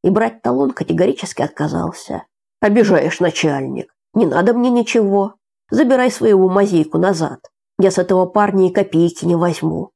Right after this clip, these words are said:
С меня не убудет, а он пущай не думает, что мы публика неблагодарная", заявил он. "Заодно и город могу показать. У нас, конечно, не Москва или Питер, однако посмотреть есть на что.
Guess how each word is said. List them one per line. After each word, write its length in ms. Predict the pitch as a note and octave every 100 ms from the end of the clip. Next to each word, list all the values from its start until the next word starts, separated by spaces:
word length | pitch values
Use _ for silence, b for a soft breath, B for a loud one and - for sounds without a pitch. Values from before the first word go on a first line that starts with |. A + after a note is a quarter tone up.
| _
С 100 | -
меня 220 | C4+ C#4+
не 140 | C4+ B3+
убудет, 600 | B3 A3 B3+ G3 - -
а 120 | -
он 160 | E4 D4+
пущай 380 | - B3+ - C4
не 140 | G#3+
думает, 500 | G3+ C4+ A3 C3+ -
что 240 | - - F#3
мы 280 | F#3 C#4 - _ _ _ -
публика 400 | F#3 E3+ E3 E3
неблагодарная", 1080 | E3+ E3 E3+ F3 - - - - C#3 C3+ - _ _
заявил 500 | - D#3 C#3 D3 C#3+
он. 200 | C#3 - _ _ _ _ _
"Заодно 380 | G3 A#3 A3+ F4+
и 60 | G#3+
город 360 | F#3 A#3+ A#3
могу 240 | G#3+ G3 G3
показать. 720 | F#3+ F#3+ F3+ F3+ F#3 - _ _ _ -
У 80 |
нас, 220 | C#4+ D#4+ -
конечно, 460 | - B3 B3 -
не 100 | G#3+
Москва 380 | G3 G3+ - -
или 240 | D#4 -
Питер, 520 | - - D#3 - - - _ _
однако 440 | - F3 E3 -
посмотреть 640 | - A#3 D#3 - D#3+ - -
есть 260 | F#2+ -
на 120 | F2
что. 400 | F2 - F#2 F2+